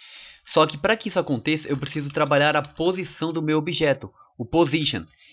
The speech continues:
E o posição, como vocês sabem, recebe um valor de vetor dois, vector two, pra x e pra y. Eu vou quebrar aqui apenas pra ficar melhor a visualização, tá bom?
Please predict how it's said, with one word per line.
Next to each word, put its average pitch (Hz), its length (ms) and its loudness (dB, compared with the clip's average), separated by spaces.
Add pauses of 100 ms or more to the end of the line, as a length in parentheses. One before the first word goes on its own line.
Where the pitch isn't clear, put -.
E 139 80 2
o 131 40 2
posição, 143 400 2
como 165 120 -6
vocês 147 200 -4
sabem, 139 320 0 (240)
recebe 131 480 -2
um 147 80 -4
valor 135 260 0
de 139 160 -6
vetor 131 500 -4
dois, 113 440 -4 (360)
vector 120 480 2
two, 123 280 -6 (280)
pra 139 140 4
x 175 540 -2
e 151 100 -2
pra 175 240 0
y. 101 320 -4 (180)
Eu 123 140 -8
vou 170 140 -4
quebrar 131 240 0
aqui 143 280 -4
apenas 127 320 -6
pra 127 160 -4
ficar 127 160 -6
melhor 120 380 0 (240)
a 110 80 -4
visualização, 117 760 0
tá 98 120 -6
bom? 127 280 -2